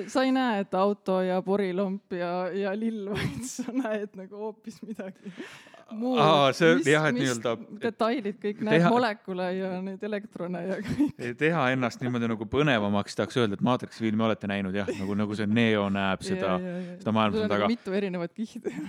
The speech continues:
Speaker 1: <laughs>
Speaker 2: Ei, mitte päris, et, eh, eks, eks ikka, noh, näed neid asju samamoodi nagu kõik teised, või vähemalt ma loodan, et ma näen samamoodi nagu kõik teised.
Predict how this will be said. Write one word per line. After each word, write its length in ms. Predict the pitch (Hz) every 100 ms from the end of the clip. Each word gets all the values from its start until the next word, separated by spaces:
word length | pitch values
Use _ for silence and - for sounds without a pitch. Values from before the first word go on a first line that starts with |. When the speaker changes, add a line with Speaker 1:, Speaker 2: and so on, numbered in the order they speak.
| - -
Speaker 1:
<laughs> 300 | - - -
Speaker 2:
Ei, 160 | 165
mitte 200 | 175 190
päris, 460 | 139 135 110 120 -
et, 420 | 117 135 - -
eh, 760 | 120 113 110 107 107 107 107 104 _ _ _ _ _ -
eks, 400 | 135 127 - - -
eks 180 | 120 139
ikka, 560 | 139 - 104 98 98
noh, 220 | - - _ _ - - - - - - -
näed 300 | 120 117 101
neid 220 | 101 101
asju 240 | 113 113 -
samamoodi 400 | 110 98 92 92
nagu 160 | 92
kõik 220 | 98 113 -
teised, 460 | 127 123 92 87 -
või 80 |
vähemalt 220 | 98 107 95
ma 60 | 104
loodan, 380 | 113 107 98 -
et 80 | -
ma 120 | 101
näen 100 | 101
samamoodi 320 | 98 95 113
nagu 140 | 110
kõik 100 | 107
teised. 300 | - 107 -